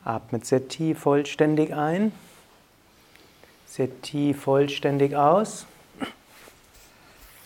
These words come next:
Einatmen, Bauch hinaus.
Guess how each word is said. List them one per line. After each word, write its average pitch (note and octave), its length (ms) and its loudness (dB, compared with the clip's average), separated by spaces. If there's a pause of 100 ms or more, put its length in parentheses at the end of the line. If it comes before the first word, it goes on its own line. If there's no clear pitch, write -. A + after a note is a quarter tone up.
(960)
Einatmen, C3 680 -2
Bauch B2+ 360 4
hinaus. C#3+ 640 -2